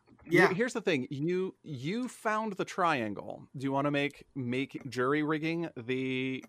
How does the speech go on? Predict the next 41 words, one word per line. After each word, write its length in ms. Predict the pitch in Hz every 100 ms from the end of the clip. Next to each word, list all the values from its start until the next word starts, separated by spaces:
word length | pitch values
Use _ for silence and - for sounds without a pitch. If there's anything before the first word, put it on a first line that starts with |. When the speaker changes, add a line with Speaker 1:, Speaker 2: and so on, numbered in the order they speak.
| _
Speaker 2:
uh, 100 | 127 -
a 140 | - 113
separate 420 | - 147 143 -
skill? 280 | - - 165
Speaker 1:
Yeah, 100 | 214
yeah, 140 | 156
yeah. 100 | 147 127
That's, 180 | 180
that's 180 | 185 208
what 80 | 214
I'm 60 | 175
gonna 60 | 175
do 40 | 160
is, 120 | 131
is 200 | - 139
make 200 | 151 143
a 40 |
jury 280 | 131 156 165
rig 240 | 139 131 120
skill 580 | - - 143 127 120 117
to 120 | 135
attach 440 | 123 - 160 - -
the 60 |
triangle 720 | 127 160 151 143 135 131 123 123 - - _
to 240 | - 208
the 100 | 175
boom 320 | 139 156 156
arm 560 | 139 127 123 120 120 120 _ - _ _ 139
and, 260 | 120 120 107 -
you 100 | 139
know, 80 |
make 220 | 123 127 127
it 100 | 123 - _ _ _ _ _ _ _ -
an 120 | 180
impromptu, 440 | 175 143 180 156 151
like, 160 | 139
"Hey, 240 | 175 226 - _
come 200 | 175 285
on, 140 | 330 - _ _
come 220 | 226 349
on." 160 | 453